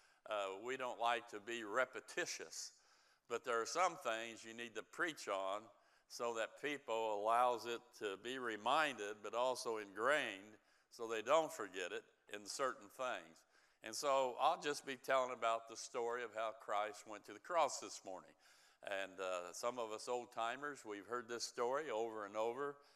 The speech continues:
but it's a good thing to have a refreshing course. Amen? A refresh course. And so, uh, remember when Christ, he's in the Garden of Gethsemane. Uh,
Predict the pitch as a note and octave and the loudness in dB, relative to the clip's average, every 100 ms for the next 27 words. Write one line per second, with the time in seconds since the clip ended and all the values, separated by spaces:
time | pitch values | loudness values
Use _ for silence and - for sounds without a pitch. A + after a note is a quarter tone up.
0 | _ _ - A2+ A2 - G#2 C#3+ C#3 C#3+ | _ _ -4 -2 -2 -4 -2 0 2 2
1 | D3 A2 F#2+ A2+ G#2 F#2+ F#2+ F#2+ - C#3 | 0 0 -2 0 0 -4 -8 -10 -6 0
2 | C3 - F#2 F2 E3 D#3 G#2+ - - - | 0 -2 -12 -4 0 2 2 -4 -10 -16
3 | _ _ - G#2+ G2+ A#2+ C3 C#3 B2+ _ | _ _ -6 -6 -2 0 0 -2 -14 _
4 | _ G2 G2 F#2+ C3 C3 B2 - G#2 A2+ | _ -6 -4 -2 2 2 2 -2 0 0
5 | - - - - - G2+ F#2+ C3 A#2+ G#2+ | -2 -16 -20 -8 -2 -2 0 4 4 4
6 | G#2 - - - G#2 G2 F#2+ F2+ F2+ G2 | -2 -8 -20 -4 0 2 2 -2 -6 -10
7 | F#2+ A2 C3+ D3+ C#3+ C#3 B2+ G#2+ C3 C3+ | -2 0 2 2 2 0 -2 0 6 8
8 | C#3+ C#3 B2 A2 A#2 A2+ A#2+ A#2+ A#2 G#2 | 8 4 -6 -8 -10 0 2 4 2 -4
9 | A2 - A2 F#2+ D#2+ D#2+ - _ _ _ | -6 -6 -6 -6 -10 -16 -20 _ _ _
10 | _ _ _ _ F#2+ F2+ | _ _ _ _ -8 -6